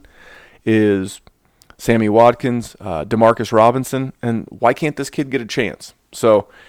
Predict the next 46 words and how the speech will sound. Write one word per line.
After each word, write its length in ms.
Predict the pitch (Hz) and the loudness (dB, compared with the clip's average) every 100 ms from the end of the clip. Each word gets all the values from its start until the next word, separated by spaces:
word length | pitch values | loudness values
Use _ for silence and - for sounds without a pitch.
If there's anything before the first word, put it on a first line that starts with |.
| _ | _
if 140 | - 110 | -12 -6
he 140 | 151 | -2
lands, 280 | 170 175 170 | -2 -2 -4
he 120 | 120 | -6
makes 240 | 107 127 127 | -4 -2 -2
a 60 | |
roster 360 | 104 101 131 135 | -2 -2 -4 -10
spot, 460 | - 123 135 - 113 _ _ _ _ _ _ _ - | -6 -2 -2 -2 -8 _ _ _ _ _ _ _ -8
he's 160 | 139 | -6
worth 140 | 127 131 | -6 -4
a 40 | |
couple 260 | 135 123 120 | 0 2 2
of 60 | |
bucks 240 | 113 120 - | 2 0 -2
a 60 | |
fab. 360 | 113 113 113 - - - - | -2 2 2 0 -8 -20 -6
And 140 | 127 | 0
then 60 | 185 | 2
the 60 | |
one 200 | 147 151 | 2 2
that 100 | 131 104 | 2 0
I 40 | |
really, 480 | 95 104 120 139 135 | 0 -4 -2 0 0
really 280 | 127 120 113 | 0 0 0
like, 300 | 95 62 - | -2 -6 -10
this 220 | 110 - | -14 -14
is 120 | 104 | -10
the, 120 | 95 | -8
the 200 | - - | -6 -4
last 400 | 95 113 117 - | -2 0 -2 -6
U 200 | 110 113 | -8 -6
D 220 | 113 113 | -4 0
F 180 | 104 101 | 0 0
A 320 | 113 110 110 - _ _ _ - | -2 0 0 -4 _ _ _ -4
that 100 | 113 | -2
I'll 80 | |
talk 240 | 110 110 110 | 0 0 -2
about, 340 | 101 107 107 | -2 0 -2
is 140 | 101 - - | -4 -18 -16
Preston 600 | - 143 151 165 151 123 | -4 -4 -4 -6 -6 0
Williams 460 | 120 123 120 120 - | 2 4 0 -4 -2
out 180 | 110 | 0
of 80 | 127 | 0
Miami, 640 | 120 110 110 113 113 113 - _ _ _ | 0 0 0 -2 -2 -4 -8 _ _ _
wide 240 | 101 123 131 | 0 0 0
receiver. 640 | 131 - 123 117 117 113 | -4 -4 -2 0 -2 -4